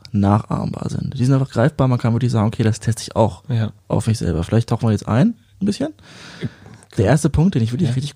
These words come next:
Speaker 1: cool fand, ich glaube, du hast gesagt, alle zwei Wochen,
Speaker 2: Mhm.
Speaker 1: montags,
Speaker 2: Ja.
Speaker 1: hast du ein Date mit dir selber.
Speaker 2: Yes, baby. <laughs>
Speaker 1: So.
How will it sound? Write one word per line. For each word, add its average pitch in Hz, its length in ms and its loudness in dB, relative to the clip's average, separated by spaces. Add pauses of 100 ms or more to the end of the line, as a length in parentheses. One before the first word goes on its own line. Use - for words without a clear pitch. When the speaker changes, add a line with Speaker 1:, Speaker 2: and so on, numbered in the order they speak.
(120)
Speaker 1:
cool 143 80 2
fand, 139 260 0
ich 127 80 -2
glaube, 120 200 2
du 117 60 2
hast 110 80 0
gesagt, - 260 -4
alle 190 220 2
zwei 143 360 0
Wochen, 107 380 -2 (180)
Speaker 2:
Mhm. 101 200 -4 (440)
Speaker 1:
montags, 113 600 -2
Speaker 2:
Ja. 113 280 4 (260)
Speaker 1:
hast - 180 -2
du - 60 2
ein 120 140 4
Date 101 240 0
mit - 100 -6
dir 98 120 -2
selber. - 400 -6
Speaker 2:
Yes, 104 300 -2 (220)
baby. 87 300 -2 (300)
<laughs> 139 220 0
Speaker 1:
So. 110 520 2